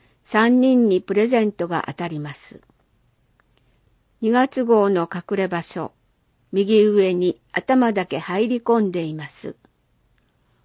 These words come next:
オンライン講座に参加していたよ。今月もみんなの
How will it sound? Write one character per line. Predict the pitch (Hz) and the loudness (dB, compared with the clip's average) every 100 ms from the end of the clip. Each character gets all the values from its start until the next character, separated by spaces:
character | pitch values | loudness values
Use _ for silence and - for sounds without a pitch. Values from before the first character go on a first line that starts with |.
| _ - | _ 0
オ | 226 | 2
ン | 262 | 4
ラ | 262 269 | 4 2
イ | 262 | 0
ン | 262 | -2
講 | - 247 226 | 0 2 2
座 | 185 | 0
に | 165 | -4
参 | 160 185 202 | -4 -4 -4
加 | 208 202 | -4 -8
し | - | -6
て | 190 | -4
い | 190 | -4
た | - 170 | -4 -6
よ。 | 185 269 _ _ _ _ _ _ _ _ - | -6 -8 _ _ _ _ _ _ _ _ -4
今 | 202 196 | 0 0
月 | 185 185 - | 0 -4 -6
も | 180 175 - | -4 -4 -6
み | 175 190 | -4 -2
ん | 208 | 0
な | 247 | 2
の | 262 - | 0 0